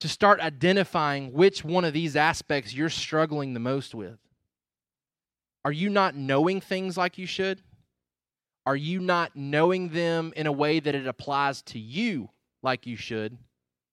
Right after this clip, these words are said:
And are you not yielding to that truth? Are you not, uh, responding to that truth that you know like you should? And I want us to become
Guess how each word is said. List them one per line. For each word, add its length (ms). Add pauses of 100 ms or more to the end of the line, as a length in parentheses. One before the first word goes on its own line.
(440)
And 120
are 60
you 200
not 360
yielding 640
to 260
that 220
truth? 260
Are 80
you 140
not, 320 (360)
uh, 260
responding 800
to 80
that 180
truth 340
that 120
you 140
know 280
like 240
you 100
should? 360 (600)
And 100
I 60
want 160
us 80
to 60
become 460